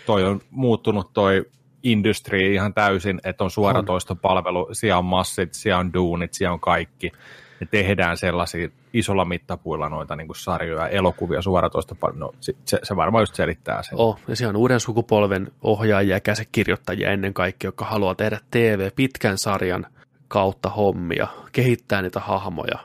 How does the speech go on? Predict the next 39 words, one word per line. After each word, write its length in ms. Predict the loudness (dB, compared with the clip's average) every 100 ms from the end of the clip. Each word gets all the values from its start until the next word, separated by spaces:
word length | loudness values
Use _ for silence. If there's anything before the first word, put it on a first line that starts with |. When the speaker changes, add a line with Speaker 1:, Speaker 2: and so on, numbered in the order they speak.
| -10
Speaker 2:
Nämä 160 | -2 0
ihmiset, 220 | 0 -4
mitkä 200 | -2 0
on 60 | 2
Speaker 1:
Mm. 60 |
Speaker 2:
kasvanut 460 | 2 0 0 -4 -6 _ _ -8
näiden 380 | -6 -2 -2
X-Filesien 680 | -4 -2 0 0 0 0 0
ja 100 | -2
Breaking 420 | 2 2 2 -4 -2
Badien 580 | 0 0 0 0 2
ja 200 | 2 0 -4 _ _ -2
teho-osastojen 920 | 0 2 0 -2 -6 -4 -2 0 0
ja 120 | -2 0
kaikkien 360 | -2 0 -2
tämmöisten 500 | 0 -2 -4 -6 -6
kanssa, 360 | -2 -2 -2 -4
niin 160 | -4 -6 -8 -2
ne 120 | 2
on 120 | 4 2
nyt 120 | 2
siinä 220 | 2 4
iässä, 160 | 2 2
että 120 | 0
ne 40 |
rupeaa 260 | 0 2 4
itse 240 | 4 0 -2
tekemään 380 | -4 -2 -2 0
ja 160 | -2 -4 -10 -20 _ _ _ _ _ _ _
sisältö 440 | -4 0 2 2 2
on 100 | 2
sitä 160 | 2
luokkaa. 640 | 4 2 0 -4 -2 -2 -6 _ _ -20 -20 _ _ _
Sitten 240 | -2 0 0
kun 120 | 2
taas 200 | 2 2
leffapuolella 640 | -2 -2 0 0 2 2 2
oikeastaan 540 | 2 -2 -2 -2 0
löytyy 500 | 0 0 -2 -4